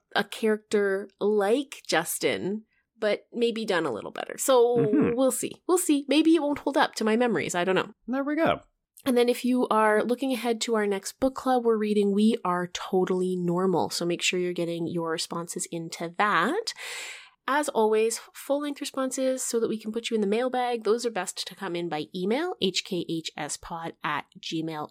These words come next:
Speaker 1: dot com. Joe, if they wanna find us on Twitter, where do they find you?
Speaker 2: It would be at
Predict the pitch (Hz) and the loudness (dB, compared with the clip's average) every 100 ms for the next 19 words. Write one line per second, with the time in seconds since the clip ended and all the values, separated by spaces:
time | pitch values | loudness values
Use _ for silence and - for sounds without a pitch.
0 | _ 156 120 - - 170 247 349 - - | _ -6 -6 -10 -2 0 0 -4 -10 -20
1 | - - 285 294 285 269 302 - 262 254 | -14 -2 0 0 -2 -2 -4 -6 -6 -4
2 | 240 233 - 294 220 233 240 247 226 226 | -4 -8 -4 0 4 4 2 -2 -2 -2
3 | 220 254 175 170 - _ _ _ 117 113 | 0 0 -2 -2 -14 _ _ _ 0 0
4 | 87 107 98 90 - 113 - | 2 0 2 0 0 -4 -4